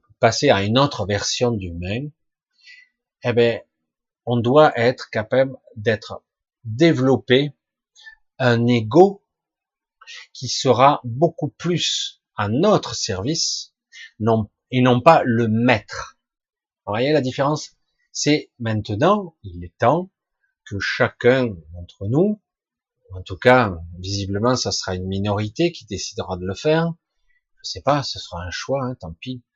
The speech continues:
Chacun sa prison, hein, son carcan mental, si vous le choisissez comme ça. Mais, euh, à un moment donné, c'est de choisir que j'entends mes parties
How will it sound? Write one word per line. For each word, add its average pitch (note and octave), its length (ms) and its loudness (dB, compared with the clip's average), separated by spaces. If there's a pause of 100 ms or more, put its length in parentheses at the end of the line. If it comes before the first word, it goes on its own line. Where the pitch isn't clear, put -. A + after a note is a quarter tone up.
(160)
Chacun G2 380 -10
sa - 180 -8
prison, A#2+ 480 -6
hein, B2 80 -6
son E2+ 200 -10
carcan - 340 -12
mental, F#2 560 -6 (420)
si - 180 -18
vous F#2 120 -14
le F2 60 -14
choisissez F2 540 -8
comme E2 180 -14
ça. C3 300 -8 (880)
Mais, A2+ 300 2
euh, G2 320 -2 (520)
à G2+ 100 -8
un G#2+ 40 -2
moment A#2+ 260 4
donné, A#2 420 2
c'est B2 200 -6
de G#2 100 -4
choisir B2 720 -2 (720)
que B2 340 2 (880)
j'entends A2 800 0 (680)
mes G#2 160 -8
parties G#2 580 -8